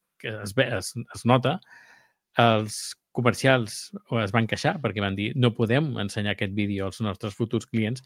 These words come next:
perquè és que això és vergonyós.» Eh, jo vaig dir, "Si tenim un sat, és una plataforma de vídeo, perquè no utilitza la nostra plataforma de vídeo per fer les entrevistes?" I vaig dir, "Escolta, si no vols utilitzar la nostra plataforma, pots utilitzar,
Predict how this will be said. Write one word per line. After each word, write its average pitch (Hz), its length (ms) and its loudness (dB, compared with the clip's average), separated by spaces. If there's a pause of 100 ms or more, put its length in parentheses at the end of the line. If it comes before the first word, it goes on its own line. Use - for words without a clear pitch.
(220)
perquè 113 260 0
és 98 140 -4
que 101 100 -6
això - 160 -4
és 101 140 -2
vergonyós.» 127 560 2 (640)
Eh, 110 680 4
jo 110 80 2
vaig 101 140 0
dir, 104 160 -4 (180)
"Si - 180 -4
tenim 113 280 2
un 123 80 2
sat, - 160 0
és 113 80 0
una 113 100 0
plataforma 113 480 0
de 120 100 4
vídeo, 113 220 0
perquè 131 240 0
no 120 140 4
utilitza 120 480 0
la 104 80 0
nostra 104 280 -2
plataforma 104 540 -2
de 123 80 -2
vídeo 98 260 -4
per 110 140 -4
fer 95 140 -8
les 95 120 -12
entrevistes?" 123 540 -6 (800)
I 143 40 6
vaig 123 140 8
dir, 110 140 0 (120)
"Escolta, 147 360 2
si - 120 -2
no 117 120 6
vols 127 180 6
utilitzar 120 460 2
la 113 100 2
nostra 110 800 0
plataforma, 135 560 4
pots 127 180 0
utilitzar, 107 600 0